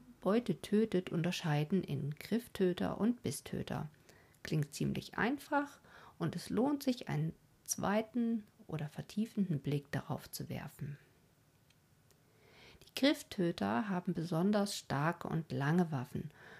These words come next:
und wie der Name schon sagt, sie töten ihre Beute mit den Fängen. Die langen Waffen durchstoßen einfach die lebenswichtigen Organe und dann wird mit dem Stabel, äh, mit dem Schnabel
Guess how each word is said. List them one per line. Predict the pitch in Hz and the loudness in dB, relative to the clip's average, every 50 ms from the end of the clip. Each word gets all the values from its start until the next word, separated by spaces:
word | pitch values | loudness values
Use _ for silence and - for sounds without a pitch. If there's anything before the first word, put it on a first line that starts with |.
| - - - - | -20 -10 -4 -2
und | 180 160 | 0 2
wie | - 180 | 2 2
der | 170 165 | 4 4
Name | 156 151 143 156 170 185 185 | 4 4 6 6 6 6 4
schon | - - - - | 2 0 -4 -2
sagt, | - - 139 165 196 202 - - | 0 2 4 4 4 2 0 -6
sie | - - | -10 -8
töten | - - 147 156 151 - 151 | -4 -2 -2 -2 0 -2 -4
ihre | - 147 151 180 | -4 -4 -4 -4
Beute | - - 120 123 139 143 135 | -2 0 0 0 0 0 0
mit | 139 123 117 | -2 -2 0
den | - 120 - | -2 -4 -4
Fängen. | - - - 165 156 139 - 170 - - _ _ - _ - - - - - - - - - - | -4 -4 0 2 2 2 0 -2 -6 -10 _ _ -20 _ -20 -20 -20 -20 -20 -20 -20 -20 -12 -4
Die | - 170 | 0 2
langen | 151 160 180 220 240 208 180 | 4 4 6 6 6 6 6
Waffen | 175 180 226 - - 214 180 | 6 4 2 2 2 2 2
durchstoßen | 185 156 156 - - - 214 226 277 269 269 208 | 2 0 -2 -2 -4 -2 0 2 2 2 2 0
einfach | - - 175 185 185 - 165 170 | 0 2 0 0 0 0 -2 -4
die | - - 147 | -2 -2 0
lebenswichtigen | 151 160 196 226 247 233 - - - 180 185 - - - - - | 2 2 2 2 2 0 0 2 0 0 0 0 -4 -4 -4 -4
Organe | - - - - - 170 190 214 240 247 240 208 | -4 -4 -6 -2 -2 0 2 2 4 4 2 2
und | - 143 135 - | 2 0 -2 0
dann | 139 151 180 196 190 185 | 2 4 4 4 4 2
wird | 170 - - - | 0 -2 -4 -8
mit | 156 - | -6 -4
dem | - 123 127 | -2 -4 -4
Stabel, | - - - 170 170 175 185 202 196 190 - - - | -4 -2 -2 0 0 0 0 0 0 -2 -4 -4 -4
äh, | - 165 | -2 -2
mit | 147 147 - | -2 -2 -2
dem | - 139 151 | -2 -4 -4
Schnabel | - - 160 165 - 180 196 254 247 226 | -2 0 4 4 4 6 8 10 10 10